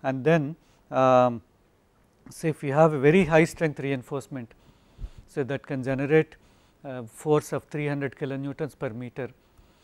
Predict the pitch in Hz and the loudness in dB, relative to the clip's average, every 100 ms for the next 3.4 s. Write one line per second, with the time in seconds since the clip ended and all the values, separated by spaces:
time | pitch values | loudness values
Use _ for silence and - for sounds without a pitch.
0 | _ - 143 147 160 131 156 165 - 190 | _ -12 -8 -6 -6 -2 0 0 -2 -2
1 | 165 175 - _ _ _ 123 120 107 139 | 2 0 0 _ _ _ -12 -12 -2 4
2 | 151 170 131 _ _ _ _ 131 135 - | 6 4 -2 _ _ _ _ -6 -6 -6
3 | 143 123 151 196 | -10 0 2 2